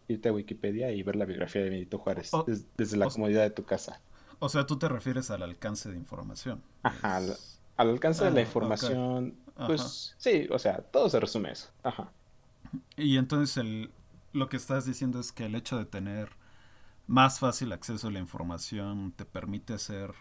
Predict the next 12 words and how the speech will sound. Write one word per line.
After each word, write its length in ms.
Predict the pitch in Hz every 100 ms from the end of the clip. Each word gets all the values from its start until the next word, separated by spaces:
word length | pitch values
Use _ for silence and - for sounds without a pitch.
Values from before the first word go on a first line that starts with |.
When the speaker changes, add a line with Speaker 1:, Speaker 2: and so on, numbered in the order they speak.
| -
Speaker 2:
o 160 | 85 90
realizar 600 | 98 95 87 - 101 101 -
las 240 | - 87 -
tareas 460 | 92 95 101 98
y 60 | 90
deberes 340 | 87 98 101
que 100 | -
tienes 280 | 90 95 92
que 120 | -
hacer 220 | 92 104
más 280 | 95 95 90
fácilmente. 640 | - 92 - 90 92 -